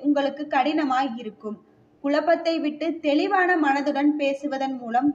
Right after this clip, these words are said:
இருவருக்கும் இடையே நல்லுறவு ஏற்படும். இன்று அதிக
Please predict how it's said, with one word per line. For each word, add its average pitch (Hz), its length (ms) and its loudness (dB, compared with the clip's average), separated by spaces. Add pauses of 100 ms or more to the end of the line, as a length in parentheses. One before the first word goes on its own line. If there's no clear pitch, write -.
(120)
இருவருக்கும் 392 640 -2
இடையே 285 360 0
நல்லுறவு 294 680 2
ஏற்படும். 214 480 -8 (480)
இன்று 302 400 4
அதிக 277 280 0